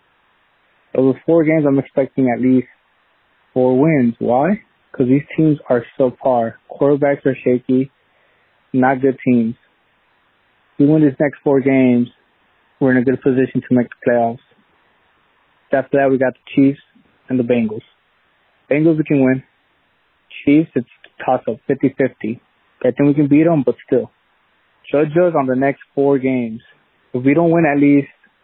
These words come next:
four of those games, yes, we have to win all four. Then we can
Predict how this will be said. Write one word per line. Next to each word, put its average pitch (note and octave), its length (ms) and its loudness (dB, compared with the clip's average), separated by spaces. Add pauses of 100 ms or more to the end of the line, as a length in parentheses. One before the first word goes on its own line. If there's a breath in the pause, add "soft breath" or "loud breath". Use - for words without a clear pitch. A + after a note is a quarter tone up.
(800)
four E3+ 260 2
of F3 40 2
those F3 180 2
games, F3+ 240 -2
yes, C#3+ 180 2 (200)
we C3 60 -2
have C#3 140 0
to D3 80 -4
win C#3 220 -2
all C#3+ 280 -2
four. C#3+ 320 0 (1080)
Then D3 180 2
we C#3 80 0
can B2+ 220 -4